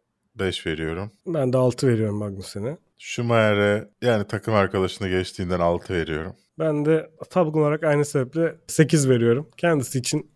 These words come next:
Speaker 2: iyi bir adım en azından.
Speaker 1: Ya Stroll beni çıldırtacak. Yani bir yandan çok düşük vermek istiyorum. Abi ama bazen öyle hareketler yapıyor ki yarış içinde.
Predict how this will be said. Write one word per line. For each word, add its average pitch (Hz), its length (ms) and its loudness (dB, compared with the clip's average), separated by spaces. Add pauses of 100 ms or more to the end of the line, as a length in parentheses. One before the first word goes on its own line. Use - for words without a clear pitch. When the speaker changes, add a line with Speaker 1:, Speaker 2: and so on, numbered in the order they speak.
Speaker 2:
iyi 127 200 2
bir 139 220 2
adım 117 220 0 (120)
en 120 100 0
azından. 110 420 0 (220)
Speaker 1:
Ya 117 380 4
Stroll 156 580 0
beni 151 360 -4 (240)
çıldırtacak. 139 920 0 (200)
Yani 151 560 2
bir 113 140 -4
yandan 180 540 2 (420)
çok 190 340 -4
düşük - 320 -8
vermek 123 380 4
istiyorum. 117 540 -2 (300)
Abi 175 380 4 (120)
ama 156 400 2 (200)
bazen 185 520 2
öyle 165 240 2
hareketler 190 680 0
yapıyor 175 400 2
ki 190 120 -2
yarış 147 260 0
içinde. 143 580 -2